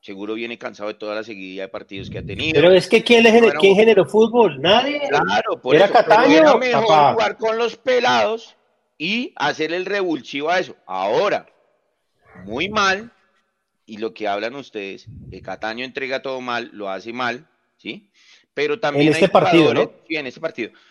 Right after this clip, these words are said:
Speaker 1: Eh, hay jugadores como Leo Castro que tampoco salen a recibir, que tampoco se les ve ayuda a Millonarios. El pelado Castro para mí jugó muy flojo, muy regular, ¿sí?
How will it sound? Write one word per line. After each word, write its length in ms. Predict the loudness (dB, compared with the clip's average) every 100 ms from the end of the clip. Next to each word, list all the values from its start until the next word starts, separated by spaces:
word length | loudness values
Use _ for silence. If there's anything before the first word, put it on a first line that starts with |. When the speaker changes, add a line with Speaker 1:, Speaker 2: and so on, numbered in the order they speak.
| _ _ _ -12
Speaker 1:
Eh, 180 | -4
hay 120 | -2 -2
jugadores 800 | -4 -2 -2 -2 -6 -10 -14 _ _ -14
como 280 | -12 -8
Leo 220 | -8 -8 -4
Castro 400 | -4 -6 -10 -18
que 120 | -16
tampoco 680 | -14 -14 -8 -6 -6 -8 -12
salen 280 | -10 -10 -12
a 60 |
recibir, 380 | -12 -14 -14 -16
que 120 | -14
tampoco 540 | -10 -10 -6 -6 -6 -10
se 100 | -12
les 180 | -12 -8
ve 260 | -10 -10 _ _ _ -8
ayuda 420 | -4 -4 -4 -6
a 20 |
Millonarios. 520 | -4 -6 -6 -6 -8 -10
El 120 | -8
pelado 280 | -6 -4 -4
Castro 280 | -8 -8
para 200 | -12 -10
mí 140 | -10 -12
jugó 440 | -12 -8 -8 -8 _ _ _
muy 440 | -14 -8 -4 -6
flojo, 460 | -6 -4 -2 -2 -6
muy 200 | -10 -10
regular, 580 | -10 -10 -8 -8 -10 _ _
¿sí? 300 | -16 -16